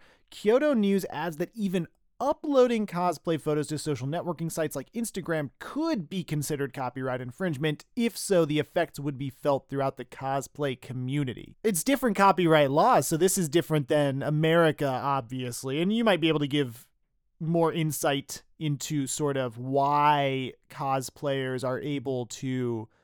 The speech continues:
to, in a sense, to a, to a certain degree, use someone else's intellectual property and in some cases profit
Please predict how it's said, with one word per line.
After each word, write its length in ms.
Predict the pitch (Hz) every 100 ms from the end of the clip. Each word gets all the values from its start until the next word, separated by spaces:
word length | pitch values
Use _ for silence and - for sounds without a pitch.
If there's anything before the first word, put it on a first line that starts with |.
| _ _ _ _ _ -
to, 100 | 277
in 240 | 466 508
a 40 |
sense, 560 | 415 262 269 370 - -
to 200 | - 330
a, 80 | 247
to 200 | - 349
a 60 |
certain 360 | 349 - 480 440
degree, 360 | 285 151 156 170
use 420 | 147 147 170 170
someone 520 | - - 156 151 143
else's 520 | 123 143 139 147 139
intellectual 800 | 113 143 135 143 135 - 147 131
property 680 | 113 135 131 131 139 139 180
and 260 | 185 165 151
in 180 | 160 151
some 220 | 160 147
cases 380 | 156 135 131 117
profit 640 | _ 131 123 - 143 -